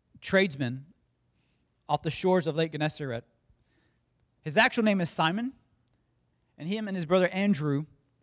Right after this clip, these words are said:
were part of a fishing collective at that time, and they would catch fish and sell them along the roads. Fish was a big deal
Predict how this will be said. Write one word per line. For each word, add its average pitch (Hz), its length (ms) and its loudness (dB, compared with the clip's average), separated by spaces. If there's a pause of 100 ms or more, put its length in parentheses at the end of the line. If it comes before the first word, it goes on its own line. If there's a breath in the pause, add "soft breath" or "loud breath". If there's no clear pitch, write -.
(200)
were 170 100 -6
part 190 240 4
of 151 80 -2
a 139 60 -2
fishing 208 400 -2
collective 165 500 2
at 131 100 4
that 123 200 0
time, 120 360 -4 (220 loud breath)
and 151 120 -2
they 175 120 4
would 165 200 0 (420)
catch - 340 6
fish - 560 0
and 156 220 -6
sell 240 520 4
them 143 220 0
along 160 360 0
the 151 80 -4
roads. 147 460 2 (380 soft breath)
Fish 233 280 4
was 196 100 0
a 175 60 0
big 165 220 2
deal 180 300 -2